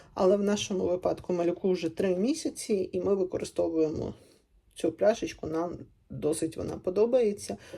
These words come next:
Поки змінювати на більший потік я не збираюсь. Так, це відноситься до цієї пляшечки.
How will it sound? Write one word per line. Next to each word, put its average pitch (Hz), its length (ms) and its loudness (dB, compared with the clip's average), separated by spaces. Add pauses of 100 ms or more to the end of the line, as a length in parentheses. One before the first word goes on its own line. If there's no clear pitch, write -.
(240)
Поки 220 400 8
змінювати 175 640 4
на 170 140 2
більший 170 420 2
потік - 520 -8
я 180 200 0
не 196 160 0
збираюсь. - 720 -4 (3250)
Так, 147 260 -10 (920)
це 202 380 -4 (1400)
відноситься 170 640 -4
до 160 180 -2
цієї 160 460 -10
пляшечки. - 800 -10